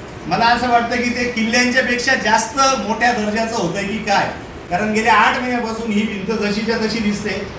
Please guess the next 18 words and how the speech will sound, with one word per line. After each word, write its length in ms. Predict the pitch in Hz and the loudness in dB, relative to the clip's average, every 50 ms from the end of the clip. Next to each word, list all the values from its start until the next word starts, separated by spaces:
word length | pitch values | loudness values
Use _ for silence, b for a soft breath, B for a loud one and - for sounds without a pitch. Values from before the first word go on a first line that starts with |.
| - - - | -12 -10 -8
तिच्यावर 320 | 208 196 226 240 247 240 240 - - - - - - | -6 0 2 4 4 4 4 0 -4 -10 -12 -6 -4
कधीतरी 420 | 214 214 226 262 240 262 254 262 - | -2 0 0 0 2 2 2 2 2
प्लास्टर 360 | - 247 220 208 214 240 240 | 2 2 2 2 2 2 0
होतं, 300 | 214 180 165 170 180 202 - - - - - - - | 0 2 0 -2 -4 -6 -8 -10 -12 -14 -12 -6 -4
कधीतरी 420 | 214 208 240 262 262 269 262 262 | -2 -2 0 0 2 2 4 4
एक 160 | 254 240 240 247 | 4 4 4 4
एक 220 | 254 254 - - | 2 0 0 0
थर 180 | 233 254 254 240 | 2 2 2 2
चढतो 480 | 233 226 214 202 196 214 226 226 - - - - - 165 | 0 -2 -4 -2 -4 -4 -6 -6 -8 -12 -14 -14 -10 -6
आणि 100 | 196 226 | -2 -2
एक 100 | 240 240 | 0 0
सात 260 | - - - - - 226 | 0 -2 -2 -2 0 0
आठ 160 | 233 240 240 | 0 0 0
महिन्यापासून 440 | 240 233 240 226 214 214 208 220 220 | 0 0 -2 -2 -2 -2 -2 -2 0
आम्ही 240 | 208 214 214 208 | 0 0 0 0
ती 60 | 214 196 | -2 -2
भिंत 360 | 170 170 165 156 208 202 202 | -2 -2 -2 -2 -2 -2 0
पाहतोय. 320 | 196 185 165 160 156 160 | 0 0 0 0 -2 -2